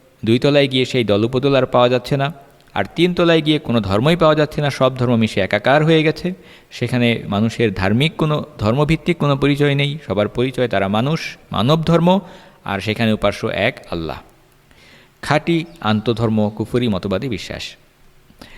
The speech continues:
পদ্মরাগ উপন্যাসটি কী নিয়ে লেখা, সেখানে কী আছে, কী সব নেতিবাচক চিন্তা বিষয় আছে, সেই বিষয়টি পরে আসছে। আপাতত এই আন্তধর্ম বিশ্বাসের উপরেই ফোকাস রাখা যাক।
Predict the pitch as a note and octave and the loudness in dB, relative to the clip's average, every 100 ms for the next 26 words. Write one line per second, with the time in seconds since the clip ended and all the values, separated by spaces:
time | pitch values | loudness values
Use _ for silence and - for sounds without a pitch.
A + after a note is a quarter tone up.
0 | - - - - _ - _ _ D#3 E3+ | -20 -20 -20 -20 _ -20 _ _ 2 4
1 | F#3+ F#3 D#3+ E3+ E3+ D#3+ - E3+ D3 D3+ | 4 4 2 2 2 0 -4 0 0 2
2 | C#3+ B2 A#2 B2+ B2+ - A2 G#2 C3 B2+ | 2 2 0 -4 -6 -4 -2 0 0 2
3 | G#2+ - B2 G#2 - _ _ _ _ - | 2 0 -2 -4 -16 _ _ _ _ -6
4 | C#3 C#3+ D#3 C3+ G#2+ A2 C3+ C3 C3 B2 | -2 0 0 2 0 0 0 -2 -2 -4
5 | - A#2+ A2+ A#2+ G#2+ - C3+ B2 - F#2+ | -2 -2 0 0 0 0 2 0 0 -4
6 | - - - - D3 C3+ C3+ C3+ B2+ B2+ | -6 -20 -16 0 2 2 0 -2 -2 0
7 | A#2+ C#3 C3+ - C3+ - A#2 D3 C#3+ C3+ | 2 2 0 -4 -4 -2 0 0 0 0
8 | B2+ - A2 G#2+ A2+ A#2+ A#2+ D3 B2+ A#2+ | -2 -2 -2 -2 -4 -4 0 0 2 0
9 | B2+ A2+ G2 B2+ - B2+ F#2+ C3 C3+ F#2 | 0 -2 -2 -4 0 0 0 0 0 -2
10 | A2 G#2+ G#2 - F2+ G2+ E2 | -4 -2 -4 -4 -6 -6 -8